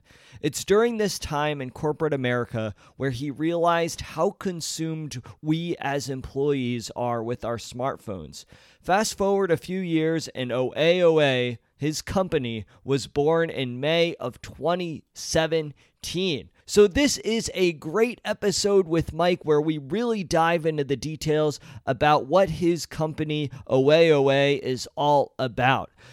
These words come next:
We discuss how people in the workplace are no longer productive and how there is an unmet need with corporations when it comes to digital wellness.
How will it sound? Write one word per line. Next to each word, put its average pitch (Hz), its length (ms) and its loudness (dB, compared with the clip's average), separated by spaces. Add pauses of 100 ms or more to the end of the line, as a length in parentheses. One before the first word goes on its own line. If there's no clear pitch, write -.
(120)
We 180 140 0
discuss 220 560 2
how 185 340 2 (180)
people 214 400 4
in 180 140 0
the 156 80 2
workplace 147 800 0
are 131 180 -4
no 143 240 0
longer 156 720 0 (180)
productive 127 760 0
and 156 100 0
how 180 240 4
there 180 240 2
is 151 160 0
an 151 180 2
unmet 185 460 0
need 156 440 -2 (180)
with - 240 -2
corporations 143 1120 2
when 139 120 -2
it - 140 -8
comes 135 440 -6
to 135 160 -6
digital 123 540 0
wellness. 107 580 -4